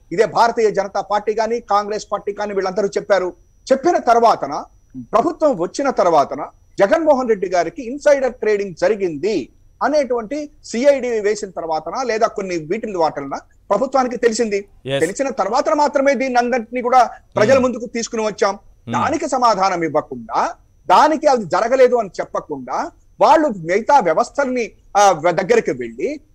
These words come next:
Speaker 1: వాళ్ళకి తెలిసినటువంటి శాస్త్రాలన్నింటినీ ఉపయోగించుకుంటూ, ప్రజల్ని పక్కదారి పట్టిస్తున్నారే తప్ప ఇంకేమీ కాదు.
Speaker 2: Hmm.
Speaker 1: ఇంకొకటి,
Speaker 2: Hmm.
Speaker 1: ఇప్పుడు మా నాగభూషణం గారు చెప్తున్నారు,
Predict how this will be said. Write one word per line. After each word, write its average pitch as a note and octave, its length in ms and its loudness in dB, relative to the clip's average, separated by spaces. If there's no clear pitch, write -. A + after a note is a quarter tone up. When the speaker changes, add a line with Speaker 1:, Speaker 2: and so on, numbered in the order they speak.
Speaker 1:
వాళ్ళకి C4 280 4
తెలిసినటువంటి B3 880 0
శాస్త్రాలన్నింటినీ A#3+ 880 2
ఉపయోగించుకుంటూ, G#3+ 1160 -2
ప్రజల్ని C#4 460 4
పక్కదారి B3 500 0
పట్టిస్తున్నారే F#3 640 -4
తప్ప C#4 500 -6
ఇంకేమీ C4 540 0
కాదు. A#3+ 400 0
Speaker 2:
Hmm. C3 80 -6
Speaker 1:
ఇంకొకటి, F3 500 -2
Speaker 2:
Hmm. B3 80 -6
Speaker 1:
ఇప్పుడు C4+ 240 0
మా A#3+ 380 4
నాగభూషణం C4 580 -2
గారు B3 100 2
చెప్తున్నారు, A3+ 640 -2